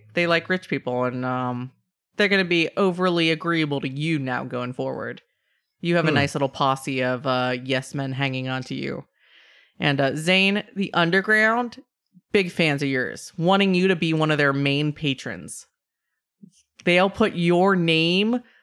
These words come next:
Speaker 1: on the, uh, on the clubhouse because you're their best patron.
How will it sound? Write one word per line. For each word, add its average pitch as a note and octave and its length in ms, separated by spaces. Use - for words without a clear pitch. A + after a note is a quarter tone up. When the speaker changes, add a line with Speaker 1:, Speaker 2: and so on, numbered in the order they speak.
Speaker 1:
on E3+ 340
the, E3+ 380
uh, C#3 480
on D#3+ 120
the D3+ 60
clubhouse G3+ 760
because E3 320
you're E3+ 220
their D#3+ 120
best C#3 260
patron. A#2 480